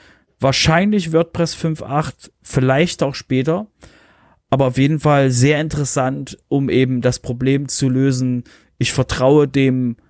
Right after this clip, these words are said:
komischen Plugin da nicht, was ich da drauf habe, weil was ist, wenn das beim Updaten bricht? Ist eine sehr schöne Funktion, finde ich, die qua-, die, äh, in den WordPress,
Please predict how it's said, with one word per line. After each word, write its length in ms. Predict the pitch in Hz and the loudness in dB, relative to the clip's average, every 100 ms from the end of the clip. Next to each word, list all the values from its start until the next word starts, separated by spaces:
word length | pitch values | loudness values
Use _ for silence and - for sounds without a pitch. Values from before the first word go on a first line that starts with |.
| _ | _
komischen 380 | - 147 151 131 | -2 2 2 0
Plugin 360 | 143 143 156 151 | 0 2 2 2
da 140 | 147 | 2
nicht, 220 | 151 151 | 2 2
was 120 | 151 139 | 0 0
ich 60 | |
da 60 | 139 | 0
drauf 280 | 120 135 143 | 2 2 2
habe, 320 | 139 135 127 | 2 2 0
weil 220 | 117 117 | 2 2
was 220 | 131 139 | 2 0
ist, 340 | 117 139 - - - - | 0 0 0 -10 -20 -6
wenn 160 | - 127 | -2 0
das 180 | 123 - | 0 2
beim 220 | 123 120 | 0 0
Updaten 520 | 127 - 123 120 117 | -2 -2 0 0 0
bricht? 440 | 107 113 - - - _ - _ _ - | 0 0 -2 -10 -20 _ -20 _ _ -2
Ist 180 | 139 143 | 0 2
eine 80 | |
sehr 220 | 123 135 139 | 2 2 2
schöne 260 | - 135 | 2 0
Funktion, 440 | 120 127 - 139 131 | 0 -2 2 2 2
finde 200 | 135 123 | 0 0
ich, 140 | - | -2
die 180 | 127 120 | -4 -4
qua-, 380 | 117 117 113 - - - | 0 2 2 0 -8 2
die, 240 | 127 123 | 4 4
äh, 220 | 113 117 | 2 0
in 80 | 120 | 2
den 220 | 120 117 | 2 2
WordPress, 520 | 120 127 - 120 - | 0 0 0 0 -2